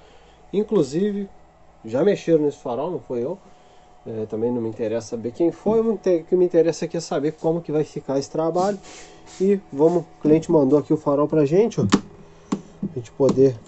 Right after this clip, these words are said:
fazer o trabalho nele. Parece que ele tá todo aberto aqui. Já, né?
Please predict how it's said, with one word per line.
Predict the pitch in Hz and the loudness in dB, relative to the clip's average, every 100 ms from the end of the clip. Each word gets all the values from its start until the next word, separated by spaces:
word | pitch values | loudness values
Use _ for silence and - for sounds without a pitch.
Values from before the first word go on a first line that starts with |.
| - | 0
fazer | 131 123 | 2 2
o | 123 | -2
trabalho | 139 123 127 131 | 2 4 6 4
nele. | 147 190 226 - - - - - - - - - | 6 4 2 -4 -20 -20 -2 -2 -2 -10 -20 -18
Parece | 123 110 | -16 -8
que | 123 | -8
ele | |
tá | - 131 120 107 - 107 - | -4 -2 -2 -4 -10 -10 -6
todo | 135 | -2
aberto | 127 120 131 135 139 | -2 2 0 2 -4
aqui. | 127 220 214 - - - - - - - - - - | -4 -6 -6 -14 -12 -8 -8 -8 -20 -20 -20 -20 -12
Já, | 113 131 190 | 0 2 4
né? | 220 | 2